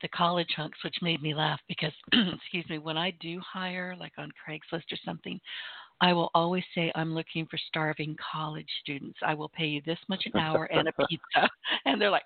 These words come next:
Speaker 1: "Okay." <laughs> They've got their own car. You know, they need extra money. They're terrific. So college students are wonderful. High school students,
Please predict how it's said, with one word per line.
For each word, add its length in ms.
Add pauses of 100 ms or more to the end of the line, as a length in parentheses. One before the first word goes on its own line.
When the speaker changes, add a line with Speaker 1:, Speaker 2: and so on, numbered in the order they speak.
(100)
Speaker 1:
"Okay." 600
<laughs> 200
They've 180
got 220
their 100
own 200
car. 400 (420)
You 100
know, 140
they 140
need 220
extra 340
money. 560 (160)
They're 160 (100)
terrific. 480 (120)
So 80 (100)
college 400
students 420
are 120
wonderful. 500 (380)
High 180
school 220 (100)
students, 360